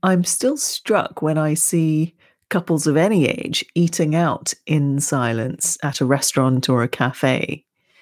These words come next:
A moment or two of silence, of course, is quite common, but the full length of a meal or a cup of coffee,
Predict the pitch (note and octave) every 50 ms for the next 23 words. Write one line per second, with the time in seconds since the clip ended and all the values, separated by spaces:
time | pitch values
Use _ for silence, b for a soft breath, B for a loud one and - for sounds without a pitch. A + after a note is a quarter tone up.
0 | _ _ _ _ _ _ _ - - F#3+ F3+ G#3+ B3+ C#4+ C4+ B3+ G3 - D3+ C3+
1 | - - C3+ B2+ B2 - - C#3 B2+ A2+ A#2 - - - - - - - C4+ A3+
2 | - - C#3 - - C3 C3 - - - D3+ B2+ - - - - - G#3 F3+ D3
3 | B2+ A2+ A#2 - - _ _ _ _ _ _ _ - F3 - - E3+ D#3+ - -
4 | - - - - - - - _ _ _ _ _ _ _ _ _ - E3 E3+ -
5 | - - G#3 G#3 G#3 G#3 F#3+ F3 E3 F#3+ A3+ - - - _ _ _ - F3 E3+
6 | - E3 D#3+ E3 E3 F3 F#3 G3+ - B3+ C#4 C#4 C4+ B3 - - E3+ E3+ E3 D#3
7 | D#3 - F3+ E3+ - D#3+ D3+ - - - F#3+ F3 - - A#3 A#3 A#3+ B3 C4+ C4+
8 | - _ _